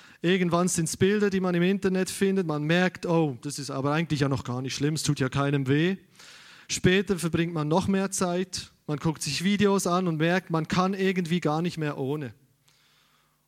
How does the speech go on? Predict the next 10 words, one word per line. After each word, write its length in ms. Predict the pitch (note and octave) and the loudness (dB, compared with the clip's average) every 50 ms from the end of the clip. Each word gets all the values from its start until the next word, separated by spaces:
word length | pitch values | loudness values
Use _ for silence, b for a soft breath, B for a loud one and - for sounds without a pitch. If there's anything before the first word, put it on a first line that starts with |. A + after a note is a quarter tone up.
| b - | b -6
Oder 240 | D#3+ E3 D#3 D#3 C#3 | -6 -4 -4 -4 -2
man 180 | D3 D3 D3+ | -2 -2 0
nimmt 160 | D3+ D3 C#3 | 0 -2 -2
sich 160 | - C#3+ C3 C3 | -2 -4 -2 -2
eine 80 | C#3+ | -2
Zigarette, 520 | B2+ - E3 E3 E3 D#3+ E3 E3 D3+ D#3+ C#3+ | -2 0 0 2 2 2 2 0 -2 -4 -4
sagt, 240 | - D3 C3+ A2+ | -4 -4 -4 -4
„Na 100 | A#2+ A2+ | -4 -2
ja, 100 | A#2 B2 | -2 -2
das 280 | B2 A#2 - - - - | -2 -4 -6 -10 -12 -16